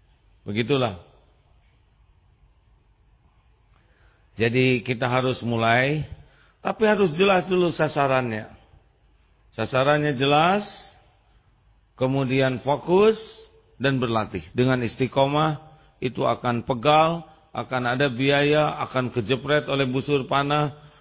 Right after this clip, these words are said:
akan bengkak di sini, di sini sakit, makin sering latihan, biaya keluar,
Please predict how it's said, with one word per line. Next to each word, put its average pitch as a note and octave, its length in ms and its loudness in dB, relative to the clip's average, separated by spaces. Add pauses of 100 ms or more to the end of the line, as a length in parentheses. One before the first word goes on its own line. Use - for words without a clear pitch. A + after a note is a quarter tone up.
(120)
akan B2 380 -4
bengkak C#3+ 400 0
di C#3 100 -6
sini, D3 320 -4
di B2 140 -4
sini D3 320 -4
sakit, D3 560 -2
makin B2+ 400 -6
sering C#3+ 320 -4
latihan, C#3+ 580 -2
biaya C3 460 0
keluar, C#3+ 560 0